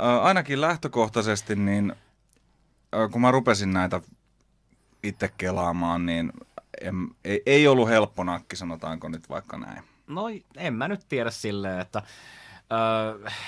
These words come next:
Speaker 2: pelielokuvissa ainakin tulee se, että siis todella monihan niistä on siis,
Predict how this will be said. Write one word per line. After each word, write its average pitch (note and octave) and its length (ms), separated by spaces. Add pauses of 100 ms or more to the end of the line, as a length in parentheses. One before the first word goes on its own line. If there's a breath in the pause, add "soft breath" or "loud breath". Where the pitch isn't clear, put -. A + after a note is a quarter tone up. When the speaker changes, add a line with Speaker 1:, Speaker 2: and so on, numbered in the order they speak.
(500 loud breath)
Speaker 2:
pelielokuvissa D#3+ 760
ainakin A2+ 200
tulee G#2+ 280
se, A#2 240
että G#2+ 140
siis G2 200 (340)
todella B2 260
monihan G2+ 440
niistä F#2 320
on F#2 100
siis, F#2+ 260